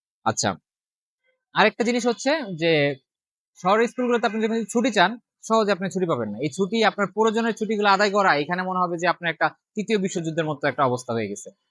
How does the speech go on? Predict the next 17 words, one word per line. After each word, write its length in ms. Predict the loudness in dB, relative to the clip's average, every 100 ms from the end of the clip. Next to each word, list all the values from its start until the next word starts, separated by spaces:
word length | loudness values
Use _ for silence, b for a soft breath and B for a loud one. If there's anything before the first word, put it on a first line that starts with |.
| _
তো 40 |
এই 340 | -2 2 2 0
ছুটি 280 | -2 0 2
আদায় 240 | 4 4
করার 220 | 4 2
পরে 220 | 2 4
আপনার 280 | 4 4 -2
মন 300 | -2 -2 -2
যাবে 180 | 0 2
ভেঙে, 280 | 2 -2 -4 -10 _ -8
মানে 120 | -4
ছুটি 340 | -2 0 2
এত 140 | 2 2
কষ্ট 260 | 0 0 0 0 2
আদায় 300 | 2 4 4
করা, 240 | 4 2
এখানে 320 | 2 0 -6